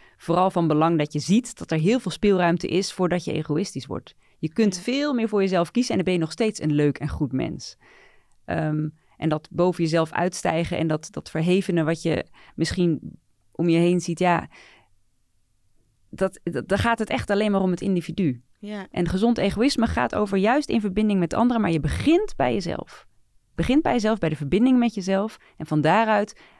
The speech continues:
Speaker 1: maak je keuzes richting de verbinding met anderen.
Speaker 2: Ja. En dat is misschien ook wel meteen het hele taboe, dus dat dat egoïsme dus slecht zou zijn.
Speaker 1: Ja.
Speaker 2: Dus dat is ook wel mooi.
Speaker 1: Nou ja, egoïsme aan zich betekent dat je, eh,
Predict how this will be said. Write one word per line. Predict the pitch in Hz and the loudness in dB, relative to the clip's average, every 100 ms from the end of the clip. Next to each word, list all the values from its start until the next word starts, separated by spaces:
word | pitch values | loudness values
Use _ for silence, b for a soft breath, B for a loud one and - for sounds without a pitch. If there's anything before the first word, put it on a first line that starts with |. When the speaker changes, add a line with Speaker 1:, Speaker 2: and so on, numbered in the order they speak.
| b | b
Speaker 1:
maak | 208 - | -4 -4
je | 185 | -4
keuzes | 160 165 185 214 | 0 0 0 -4
richting | - - 170 | -6 -6 -6
de | 151 | -6
verbinding | 156 - 160 | -6 -6 -6
met | 175 - | -6 -6
anderen. | 180 160 156 - - | -6 -6 -8 -12 -16
Speaker 2:
Ja. | 220 214 - _ b b b | -18 -18 -20 _ b b b
En | - | -8
dat | 208 | -8
is | 196 | -6
misschien | 196 202 | -10 -8
ook | 196 | -8
wel | 185 185 | -8 -10
meteen | 180 190 | -8 -8
het | 190 | -6
hele | 196 190 | -6 -8
taboe, | 185 185 190 196 | -8 -8 -6 -6
dus | 185 180 | -8 -10
dat | 180 175 | -12 -12
dat | 180 | -12
egoïsme | - 180 185 185 185 | -12 -12 -10 -10 -10
dus | 180 - - | -12 -10 -10
slecht | 208 202 - | -8 -8 -8
zou | 170 | -12
zijn. | 160 160 165 185 _ _ | -12 -12 -14 -16 _ _
Speaker 1:
Ja. | 247 - _ _ | -2 -2 _ _
Speaker 2:
Dus | 175 | -16
dat | 185 | -14
is | 180 | -12
ook | 180 | -14
wel | 185 | -12
mooi. | 185 | -8
Speaker 1:
Nou | 185 220 | 0 0
ja, | 220 | 2
egoïsme | 226 240 190 208 | 2 2 2 2
aan | 175 | 2
zich | 160 330 | 4 0
betekent | - 170 196 233 160 151 | 0 0 2 2 0 -2
dat | 160 - | -2 -2
je, | 156 - b b b | -4 -4 b b b
eh, | - - 85 | -6 -2 -4